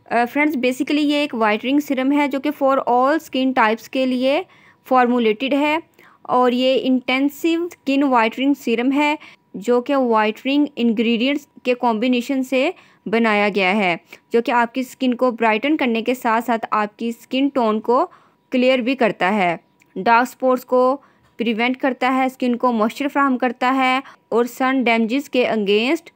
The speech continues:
स्किन की प्रोटेक्शन करता है। तो अगर आप लोग कोई अच्छा सा व्हाइटनिंग सीरम फाइंड आउट कर रहे हैं तो ये बेस्ट व्हाइटनिंग सीरम है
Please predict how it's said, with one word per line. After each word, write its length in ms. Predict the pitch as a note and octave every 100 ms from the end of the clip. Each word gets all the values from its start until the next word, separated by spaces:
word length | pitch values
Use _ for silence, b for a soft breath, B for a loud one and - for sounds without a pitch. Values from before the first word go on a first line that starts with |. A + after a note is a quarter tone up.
| -
स्किन 280 | - B3 A#3+
की 160 | C4 D4+
प्रोटेक्शन 520 | B3 A#3 G3+ - G#3+
करता 300 | G3 - F3+
है। 300 | G#3+ F3 E3 _
तो 60 | B3
अगर 300 | - B3+ D4+
आप 240 | D4 C#4+
लोग 200 | C#4+ C#4+
कोई 320 | C#4 C4 C4+ -
अच्छा 300 | G#3+ - -
सा 160 | - D4
व्हाइटनिंग 440 | A3+ A3 A3 C4+
सीरम 420 | C#4+ C#4 B3+ C#4 D4
फाइंड 480 | - - A#3+ A#3+
आउट 160 | B3 B3+
कर 220 | - A#3+
रहे 180 | D4 D4+
हैं 240 | D4 C#4
तो 100 | C#4
ये 180 | C4+ C4
बेस्ट 440 | G3+ G#3 A#3+ D#4 C#4+
व्हाइटनिंग 500 | A3+ A3 A#3 C4 C#4+
सीरम 420 | - A3+ A#3+ C#4+
है 280 | C#4 D4